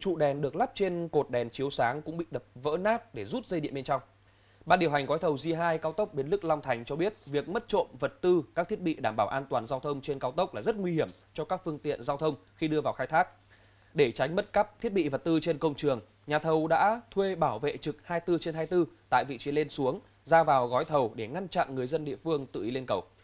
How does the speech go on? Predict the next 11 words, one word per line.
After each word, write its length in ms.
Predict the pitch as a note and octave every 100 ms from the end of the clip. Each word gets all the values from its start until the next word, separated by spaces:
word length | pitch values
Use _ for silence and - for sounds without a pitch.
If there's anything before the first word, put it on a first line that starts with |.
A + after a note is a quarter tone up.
| _ - -
Tuy 100 | A3
nhiên, 160 | A3+
tình 160 | G3+ E3
trạng 240 | F3+ D3+
mất 100 | G3 A3+
trộm 200 | G#3 D3+
thiết 140 | A3+
bị 220 | F#3 D#3
vẫn 260 | C3+ C#3+ G3
xảy 200 | - G2+
ra. 260 | A#2 C#3